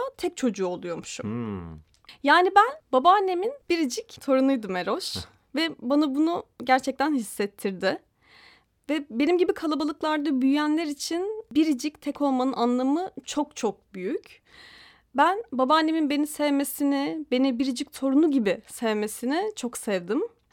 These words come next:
Speaker 1: Babaannemi de çok sevdim. Onun da tekrar buluşmanın bir yolunu bulacak kadar sevdim. Hani en başta bir soru sordum ya, doğru düzgün tanımadığımız birini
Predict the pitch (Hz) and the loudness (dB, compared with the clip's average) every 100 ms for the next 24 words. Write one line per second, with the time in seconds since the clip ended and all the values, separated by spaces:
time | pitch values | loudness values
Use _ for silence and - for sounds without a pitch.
0 | _ _ 233 254 254 269 294 262 - 190 | _ _ 8 10 10 6 4 2 0 -6
1 | - 196 170 170 254 466 _ - 285 330 | -6 -6 -6 -2 -4 -4 _ 6 8 8
2 | 311 339 330 311 285 226 240 254 - 254 | 4 -2 0 2 2 0 -4 -4 -2 2
3 | 269 359 - 262 240 247 269 269 330 440 | 2 0 -4 -2 0 2 2 2 2 -2
4 | - - 220 240 254 240 247 180 196 - | -6 -8 0 2 4 2 -2 -6 -8 -10
5 | - _ - 208 170 180 - _ _ _ | -20 _ -6 -4 -4 -8 -12 _ _ _
6 | _ - 254 - 285 277 285 311 247 247 | _ -4 -2 2 2 2 2 -2 -6 -4
7 | 269 262 269 262 320 285 196 196 - _ | -6 -4 -2 -2 0 0 0 -4 -8 _
8 | _ _ 269 277 254 247 277 - 269 262 | _ _ 0 2 0 -2 -2 0 2 2
9 | 220 254 254 233 220 240 240 240 240 | 0 -2 -2 -2 -4 0 2 2 0